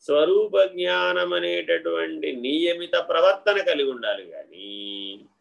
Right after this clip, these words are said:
బహిర్ముఖమైనటువంటి ప్రవర్తనని గనక పెంచుకుంటూ పోతే దానికేమీ అద్దు పరిధి ఏమీ ఉండదన్నమాట.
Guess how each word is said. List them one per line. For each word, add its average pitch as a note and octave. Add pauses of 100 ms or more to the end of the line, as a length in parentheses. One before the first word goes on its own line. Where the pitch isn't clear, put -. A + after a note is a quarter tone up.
(640)
బహిర్ముఖమైనటువంటి G3+
ప్రవర్తనని D#3+
గనక C#3+
పెంచుకుంటూ E3+
పోతే A2+ (720)
దానికేమీ B2+ (380)
అద్దు A#2
పరిధి C3+
ఏమీ B2+ (240)
ఉండదన్నమాట. -